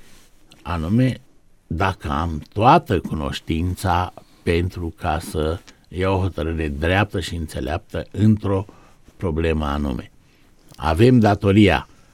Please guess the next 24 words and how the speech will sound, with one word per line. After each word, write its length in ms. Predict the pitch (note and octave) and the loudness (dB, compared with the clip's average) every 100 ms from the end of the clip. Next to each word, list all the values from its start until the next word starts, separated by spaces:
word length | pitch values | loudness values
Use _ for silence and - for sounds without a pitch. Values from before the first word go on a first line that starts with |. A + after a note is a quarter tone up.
| _ | _
să 240 | - - | -6 2
respectăm 920 | G2 F#2 - - F2 - - C#3+ G2+ - - - - - _ - - _ - | 4 2 0 -2 -2 -2 2 2 2 -8 -20 -20 -20 -20 _ -20 -20 _ -12
cunoașterea 680 | - F#2+ G#2 F#2+ - D#2+ D2+ | 0 6 6 4 0 0 -2
pe 140 | - | -4
care 260 | D#2 E2 D#2 | -2 0 2
o 60 | |
avem, 520 | C#2 C2+ G2+ C3+ D#3 - - - - F2 | 2 4 6 6 4 0 -16 -20 -12 -6
dar 460 | D#2 B1+ D#2+ C3 B2 - | 0 2 4 2 0 -8
avem 380 | - E2 F#2 F#2 | -4 -4 -2 -2
aceeași 440 | C#2+ - - E3+ A#2 | -4 -2 4 4 4
datorie 680 | A#2 - F#2+ G#2 A2 G#2 - | 0 0 4 6 6 4 -4
să 260 | - - G2 | -10 -4 -2
mărim 680 | E2+ D#2+ D#2+ D#3 C#3+ D2+ - | 0 -2 4 6 6 4 -6
cunoașterea 680 | D2+ D2 D#2 - D#2 C2+ C#2 | -4 0 0 0 -2 -2 -4
pe 100 | - | -8
care 240 | - C#2+ | -6 -6
o 60 | B1 | -4
avem 400 | C2 D#2+ D#2+ D#2+ - - - - | -4 -4 -4 -6 -12 -20 -20 -12
în 100 | D#2 | -8
ce 140 | F2 | -8
privește 640 | D#2 C#2+ C2 D#2+ - D#2 - - | -8 -6 -4 -6 -6 -10 -10 -10
voia 400 | C#2+ C#2+ C#2+ C2+ | -6 -2 -2 -2
lui 160 | B1+ | -4
Dumnezeu. 580 | B1+ - C#2+ - B1+ - | -6 -8 -10 -8 -8 -8